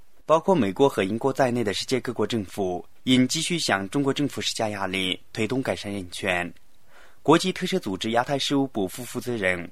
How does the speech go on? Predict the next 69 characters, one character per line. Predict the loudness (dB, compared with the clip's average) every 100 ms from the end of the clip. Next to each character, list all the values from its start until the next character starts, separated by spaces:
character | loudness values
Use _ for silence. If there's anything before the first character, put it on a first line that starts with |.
| 0
巴 | 4 6
布 |
尔 | 6 6
向 | 4 0 0
中 | -2
央 | -2
社 | -4 -4
表 | -2 -4
示， | -4 -2 -2 -4 -8 -16 -18 -18 -6
去 | 4
年 | 6 6 4
中 | 2
国 | 4
的 | 4
因 | 2 0
特 | 0 2
网 | 2
使 | 0 -2
用 | -2
人 | -2
数 | -4 -4
大 | 0 0
幅 | 0 -6
增 | -6 -6
加。 | -2 0 2 0 -6 -14 -10
与 | -4 -4
此 | -4
同 | -6 -4
时， | -2 -2 -2 -2 -8 -18 -2
北 | 2
京 | 4 2
政 | 2 0
府 | 2
打 | 4 6
压 | 6
捍 | 2 0
卫 | 2
人 | 2 0
权 | 0 -2
者 | 0 0
和 | 2 2
逮 | 4 0
捕 | 0
新 | -2 -2
闻 | -2
记 | -2 -2
者、 | 2 4 4 2 -14 2
作 | 4 8
家 | 6
及 | 6 2
网 | 2 0
络 | -2
使 | -2 0
用 | 0
者 | 0 4
的 | 6
案 | 4 2
例 | -2
也 | -4
在 | -2
持 | -2 -2
续 | -4 -6
增 | -6 -6
加。 | 2 4 4 -2 -14 -18 -2
巴 | 4 6
布 | 6
尔 | 4
表 | 4 0
示， | -2 -4 -4 -4